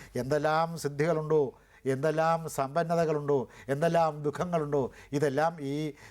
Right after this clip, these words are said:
ഏഹ്, ഒൻപത് ഗ്രഹങ്ങളെയും കൊണ്ട് ചിന്തിക്കാം, പന്ത്രണ്ട് ഭാവങ്ങളെ കൊണ്ടും ചിന്തിക്കാം. പന്ത്രണ്ട് ഭാവം വെച്ചാൽ ഒന്ന്, രണ്ട് എന്നുള്ള പന്ത്രണ്ട് രാശികളാണ്. അത് പിന്നീട് ഒരു ജാതകനെ സംബന്ധിച്ചിടത്തോളം ഭാവങ്ങളായിട്ട് വരും.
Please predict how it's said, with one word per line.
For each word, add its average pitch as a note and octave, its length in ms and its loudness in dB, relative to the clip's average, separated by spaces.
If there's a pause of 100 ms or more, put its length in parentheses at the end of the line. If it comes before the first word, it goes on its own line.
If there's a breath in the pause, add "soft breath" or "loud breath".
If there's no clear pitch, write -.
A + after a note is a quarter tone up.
(160 loud breath)
ഏഹ്, B2+ 600 -2
ഒൻപത് D3 280 2
ഗ്രഹങ്ങളെയും D#3+ 520 2
കൊണ്ട് D3 160 -4
ചിന്തിക്കാം, C3+ 460 -2
പന്ത്രണ്ട് C#3+ 340 0
ഭാവങ്ങളെ D3 400 -2
കൊണ്ടും C3+ 240 -4
ചിന്തിക്കാം. A2 360 -12 (1400 soft breath)
പന്ത്രണ്ട് C3 220 -2
ഭാവം C3+ 120 0
വെച്ചാൽ C#3+ 180 -2
ഒന്ന്, C#3+ 160 -2
രണ്ട് C#3+ 200 0
എന്നുള്ള D3 260 0 (220 soft breath)
പന്ത്രണ്ട് C#3 300 -4
രാശികളാണ്. C3+ 500 0 (500)
അത് C3 80 0
പിന്നീട് C#3 340 2 (260 loud breath)
ഒരു C#3 140 4
ജാതകനെ C#3 420 2
സംബന്ധിച്ചിടത്തോളം C3+ 640 -4
ഭാവങ്ങളായിട്ട് C#3 520 -2
വരും. A2 140 -8